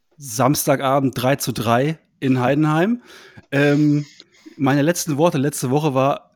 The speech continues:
<laughs> waren, wir wünschen euch eine ruhige Woche, kommt gut rum,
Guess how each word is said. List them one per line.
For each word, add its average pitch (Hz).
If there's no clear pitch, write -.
<laughs> -
waren, 147
wir 127
wünschen 156
euch 139
eine 127
ruhige 127
Woche, 151
kommt 143
gut 135
rum, 151